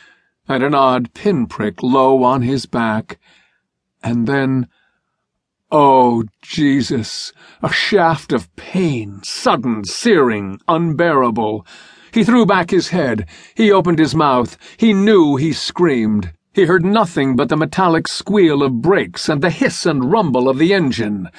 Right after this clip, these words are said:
He screamed again and again as a red-hot arrow of indescribable pain burned toward his heart, and bodies surged around him, and the train roared and screeched.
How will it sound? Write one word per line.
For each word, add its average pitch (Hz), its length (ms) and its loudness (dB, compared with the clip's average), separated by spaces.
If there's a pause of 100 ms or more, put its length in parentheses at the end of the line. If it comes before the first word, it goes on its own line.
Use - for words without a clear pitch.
(180)
He 233 120 2
screamed 170 400 2
again 170 500 2
and 170 120 2
again 202 520 2
as 147 140 0
a 147 80 4
red-hot 190 560 2
arrow 180 340 4
of 135 100 0
indescribable 175 960 0
pain 151 460 0
burned 135 480 0
toward 143 280 2
his 151 220 -2
heart, 135 400 -2 (420)
and 185 200 2
bodies 131 520 2
surged 139 720 0
around 135 520 2
him, 143 160 -2
and 160 100 0
the 170 80 0
train 170 520 -2
roared 131 720 2
and 123 220 -2
screeched. - 800 -2